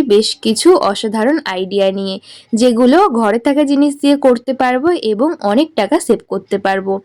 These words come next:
চলো দেখে নিই, আমি প্রত্যেক দিন চেষ্টা করি নতুন নতুন জিনিস তোমাদের সঙ্গে শেয়ার করার। এই শাড়িটার ম্যাচিং কোনো জুয়েলারি বা চুড়ি আমার কাছে ছিল না। একটা বিয়েবাড়ি বা কোথাও যাওয়ার থাকলে এই রকম সমস্যা আমাদের প্রত্যেকটা মহিলাদের হয়,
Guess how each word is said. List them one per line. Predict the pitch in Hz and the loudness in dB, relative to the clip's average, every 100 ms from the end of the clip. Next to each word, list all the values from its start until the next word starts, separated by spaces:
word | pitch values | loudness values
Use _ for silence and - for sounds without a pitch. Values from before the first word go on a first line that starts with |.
| _ _ - - - | _ _ -20 -20 -4
চলো | 277 277 294 | 0 2 2
দেখে | 247 247 311 | 2 2 2
নিই, | 277 330 | 2 0
আমি | 233 262 | -2 -2
প্রত্যেক | 285 233 226 - 254 | 0 0 -2 -4 -2
দিন | 247 311 | 0 2
চেষ্টা | 240 226 - | 2 0 0
করি | 240 247 311 | 2 2 2
নতুন | 240 214 220 | 0 0 -2
নতুন | 214 247 233 | 0 2 2
জিনিস | 208 262 - | 4 0 0
তোমাদের | 220 196 196 202 | -2 0 0 -2
সঙ্গে | - 214 269 | 0 0 0
শেয়ার | 381 220 185 185 | 0 0 -2 -2
করার। | - 190 196 - - - | -2 -2 -4 -8 -18 -6
এই | - 311 | 2 2
শাড়িটার | 294 226 233 285 285 | 2 0 0 2 2
ম্যাচিং | 233 196 - 254 262 | 2 0 -2 -2 -2
কোনো | - 269 277 | 2 4 4
জুয়েলারি | 214 214 220 247 247 | 4 4 4 4 2
বা | 240 269 | 0 0
চুড়ি | - 240 226 277 | 0 -2 2 0
আমার | 214 196 196 | 0 -2 -4
কাছে | 214 - | -4 -6
ছিল | 285 - 226 196 | -8 -2 2 2
না। | 185 185 - - - _ | 0 -4 -8 -18 -20 _
একটা | 233 - 294 | -14 -4 0
বিয়েবাড়ি | 233 233 240 254 262 | 2 2 4 2 2
বা | 262 | 0
কোথাও | 254 226 254 269 | 0 -2 0 0
যাওয়ার | 214 190 233 - | 0 -2 -2 -4
থাকলে | 262 220 254 - | -8 -2 -2 0
এই | 220 | 0
রকম | 220 240 269 | 0 0 -2
সমস্যা | 277 233 214 240 - | 0 0 2 0 2
আমাদের | 233 233 262 | 2 2 0
প্রত্যেকটা | 240 202 _ - 233 - 277 | -2 -4 _ -4 -2 2 2
মহিলাদের | 226 214 208 214 220 302 | 2 2 2 2 2 0
হয়, | 220 190 | -2 -4